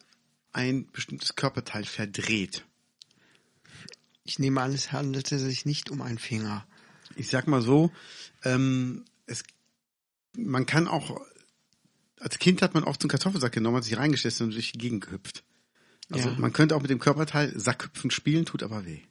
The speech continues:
Speaker 2: Mhm.
Speaker 1: Wie,
Speaker 2: Okay.
Speaker 1: wie
Speaker 2: Wie?
Speaker 1: dem auch sei.
Speaker 2: Jetzt würde mich natürlich interessieren, wie hat er sich das verdreht?
Speaker 1: Also irgendwie hat sich auf jeden Fall bei ihm ein Ei verdreht oder irgendwie so ein, so ein, also genau. Und der hat auch immer so lustig gesprochen. Ich muss das,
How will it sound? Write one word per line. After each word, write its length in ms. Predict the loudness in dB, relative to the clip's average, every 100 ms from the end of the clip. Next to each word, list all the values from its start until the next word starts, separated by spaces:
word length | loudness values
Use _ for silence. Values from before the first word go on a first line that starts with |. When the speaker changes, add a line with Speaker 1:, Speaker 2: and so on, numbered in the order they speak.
| _ _ _ _ _ -6
Speaker 2:
Mhm. 600 | 0 2 2 2 0 -4 -14 -6
Speaker 1:
Wie, 60 | 6
Speaker 2:
Okay. 640 | 6 6 2 0 0 -6 -12 -14
Speaker 1:
wie 240 | -4 2 4 4 2
Speaker 2:
Wie? 40 |
Speaker 1:
dem 340 | 4 4 4
auch 200 | -2 -6
sei. 540 | -6 -6 -8 -8 -6 -6 -10 _ -18 -18 -18 -10
Speaker 2:
Jetzt 160 | -2
würde 140 | 2 2
mich 160 | 2
natürlich 280 | 0 0 -2
interessieren, 480 | -4 -6 -2 -2 -2
wie 220 | -2 0 -2
hat 300 | -6 -6 -6
er 100 | -4
sich 260 | -6 -6
das 320 | -8 -6 -6
verdreht? 580 | -8 -14 -6 -2 -2 -6 -14 -20 -18 -2
Speaker 1:
Also 160 | 2 6
irgendwie 200 | 10 10
hat 60 |
sich 100 | 8
auf 60 | 6
jeden 100 | 6
Fall 140 | 6
bei 60 | 6
ihm 180 | 4 2
ein 60 | 4
Ei 160 | 4
verdreht 480 | 4 -2 -2 -6 -4
oder 180 | -4 -4
irgendwie 200 | -2 -4
so 120 | -2
ein, 120 | -4
so 80 | -2
ein, 260 | -4 -6 -8
also 280 | -8 -8 -10 -14 _ -10 2
genau. 380 | 4 6 2 -4 -8 -10 -10 -10 -10 -10 -12 -10 2
Und 320 | 2 2 8
der 120 | 10
hat 200 | 10 2
auch 80 | 0
immer 140 | 6 6
so 100 | 6
lustig 320 | 4 2 4
gesprochen. 640 | 2 6 4 4 0 -2 2
Ich 80 |
muss 160 | 2 4
das, 140 | 0